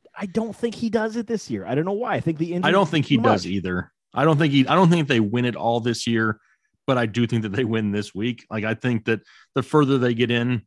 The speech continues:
Speaker 2: uh, they're gonna have, they're gonna be exposed a little bit more and more just due to their lack of depth, uh, because of all these injuries, unless they can get some of these guys back here pretty quick. I,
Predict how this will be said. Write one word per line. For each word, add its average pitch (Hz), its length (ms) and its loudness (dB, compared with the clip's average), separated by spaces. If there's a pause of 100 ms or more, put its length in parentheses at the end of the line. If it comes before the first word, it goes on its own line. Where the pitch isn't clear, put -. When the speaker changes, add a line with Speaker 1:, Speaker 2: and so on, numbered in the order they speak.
(340)
Speaker 2:
uh, 117 200 -2
they're 117 180 -2
gonna 123 180 -2
have, 117 260 -2
they're 131 120 0
gonna 143 100 0
be 127 120 -2
exposed 120 500 -4
a 113 40 -4
little 117 200 -4
bit 113 160 -4
more 110 280 -2
and 107 100 -4
more 110 240 -2
just 107 240 -10
due 127 120 -2
to 117 60 -2
their 107 140 -2
lack 107 240 -6
of 87 200 -10
depth, 113 400 -4 (400)
uh, 104 200 -2
because 110 440 -2
of 123 80 -2
all 131 120 0
these 135 180 4
injuries, 139 280 2
unless 127 180 -2
they 113 100 -2
can 104 100 -4
get 110 120 -4
some 113 140 -4
of 107 60 -2
these 101 140 -4
guys 98 260 -4
back 104 220 -4
here - 160 -6
pretty 98 240 -4
quick. 107 340 -2 (420)
I, - 180 -2